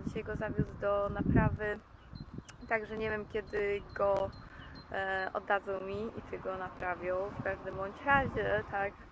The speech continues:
Więc nagrywam telefonem i zobaczę w ogóle później, jak to wygląda, czy telefonem też będę mogła coś nagrywać, czy po prostu dopiero za dwa tygodnie. W ogóle mamy ładną, ładny weekend jest, e, wyjątkowo, bo ostatnio dwa weekendy z rzędu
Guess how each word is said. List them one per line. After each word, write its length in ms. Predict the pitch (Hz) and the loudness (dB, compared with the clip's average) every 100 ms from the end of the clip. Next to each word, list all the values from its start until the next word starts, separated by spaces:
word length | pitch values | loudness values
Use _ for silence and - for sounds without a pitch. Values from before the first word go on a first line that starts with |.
| - | -8
Więc 120 | - | -2
nagrywam 340 | 247 247 240 | 0 2 0
telefonem 520 | 226 226 214 240 233 226 | 0 -4 -2 -2 -2 -2
i 40 | |
zobaczę 240 | - 214 - | -2 0 -2
w 40 | - | 0
ogóle 160 | 214 202 | 2 2
później, 220 | 214 214 208 | 0 -6 -2
jak 100 | - 214 | -2 0
to 180 | 208 | -2
wygląda, 480 | 214 214 214 226 208 | -4 0 4 4 2
czy 240 | - - - - - | 2 4 4 2 2
telefonem 400 | 240 226 240 233 | 2 2 -2 -2
też 160 | - 240 | -2 -4
będę 240 | 226 208 | -4 -6
mogła 300 | 208 208 208 214 - - - - - - - | -4 0 2 0 -2 -12 -16 -18 -18 -18 -6
coś 160 | 240 233 | -6 -4
nagrywać, 580 | 233 208 214 208 220 226 - - - | -4 -2 -4 0 0 0 -8 -10 -8
czy 60 | |
po 140 | 214 208 | -4 -4
prostu 400 | - 208 - 214 - | -4 -6 -4 -6 -6
dopiero 360 | - 196 202 | -4 -2 -2
za 140 | 208 202 | -4 -6
dwa 260 | - 196 196 - | -4 -6 -4 -6
tygodnie. 540 | 285 - 330 - - - - - | -8 -4 -2 0 -2 -8 -8 -2
W 40 | |
ogóle 200 | 247 233 | 2 2
mamy 240 | 233 220 | 2 2
ładną, 320 | 226 233 233 226 | 4 4 2 2
ładny 320 | 226 214 214 214 - 226 | 2 0 -4 2 2 2
weekend 540 | 220 226 220 208 214 | -4 -4 -4 -2 0
jest, 140 | 208 202 - - - - - - - - - | 0 -2 4 4 4 -2 -2 -2 -6 -4 2
e, 440 | - 214 196 196 190 - - | 4 6 6 6 4 2 0
wyjątkowo, 800 | 233 233 220 - 214 196 202 214 226 | 4 4 2 8 8 10 10 10 8
bo 100 | 208 | 2
ostatnio 380 | 220 - 220 214 | 2 2 2 2
dwa 320 | 214 214 208 | 4 6 6
weekendy 400 | 202 208 202 208 | 6 2 2 2
z 40 | |
rzędu 240 | 208 208 | 2 0